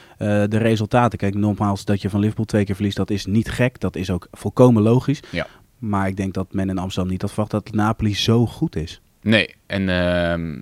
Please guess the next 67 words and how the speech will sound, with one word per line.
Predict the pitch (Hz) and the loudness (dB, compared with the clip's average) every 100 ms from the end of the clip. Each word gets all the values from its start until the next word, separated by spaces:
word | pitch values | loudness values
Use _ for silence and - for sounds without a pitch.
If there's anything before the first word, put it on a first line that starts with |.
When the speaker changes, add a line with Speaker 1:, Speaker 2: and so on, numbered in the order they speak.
| - | -12
Speaker 2:
nou, | 87 55 | -10 -8
het | - | -6
is | 101 | -6
geen | - 110 | -4 -4
schande | - 104 110 | 0 0 0
dat | 95 | -2
je | 98 | -2
derde | 95 90 | 0 0
wordt | 92 | -4
in | 98 | -4
deze | 92 87 | -4 -4
pool, | 107 101 | -4 -4
denk | 98 98 | -2 -4
ik. | |
Daar | 104 | -2
is | 95 | 0
Speaker 1:
Zeker | 165 202 | 0 4
Speaker 2:
iedereen | 165 101 | 4 4
Speaker 1:
niet, | |
Speaker 2:
het | 101 | 4
wel | 147 | 2
Speaker 1:
zeker | 101 | 4
met | 101 | 4
de | 95 | 4
Speaker 2:
over | 107 | 4
Speaker 1:
vorm | 120 | 4
Speaker 2:
eens. | |
Speaker 1:
van | 127 135 | 4 2
Napoli. | 165 104 95 - _ - | 2 0 -2 -4 _ 2
Speaker 2:
Ja, | 101 92 71 _ _ _ - | 6 6 4 _ _ _ -4
maar | 92 | 2
ik | 98 | 4
denk | 107 98 | 4 4
wel | 104 117 | 6 4
dat | 107 104 | 2 -4
er | 92 | 0
bij | 98 | 4
Ajax | 101 107 104 110 | 6 4 2 -4
nu | 104 95 | -2 -2
een | 92 | -4
soort | 101 98 | -6 -6
situatie | - 92 92 101 - 98 | -8 -4 0 0 -2 -6
is, | - 98 - - | -2 -2 -4 -10
ehm, | - 87 82 82 82 82 98 _ _ _ _ _ _ _ _ _ | -8 -4 -4 -4 -6 -10 -14 _ _ _ _ _ _ _ _ _
het | 104 98 | -8 -4
verwijt | 104 104 110 | 4 6 6
naar | 101 | 4
Ajax | 92 120 | 4 2
is, | 101 | -2
"Het | - | -6
is | 107 | -6
niet | 110 98 | -4 -4
goed." | - 160 - _ _ _ _ _ _ | -2 -4 -4 _ _ _ _ _ _
En, | - 101 98 - | -6 -4 -4 -6
ehm, | 101 92 90 90 90 - | -2 0 0 0 -2 -6
het | 98 | -6
verweer | - 101 113 127 | 0 6 6 6
op | 117 | 2
dat | 117 | -2
verwijt | 110 107 110 | 2 4 4
is, | 107 - - _ | -2 -6 -16 _
"Maar | 107 | -2
het | 101 | 0
is | 117 107 | 0 0
ook | 101 | 0
niet | 95 | -4
slecht." | 127 92 - | 0 -2 -2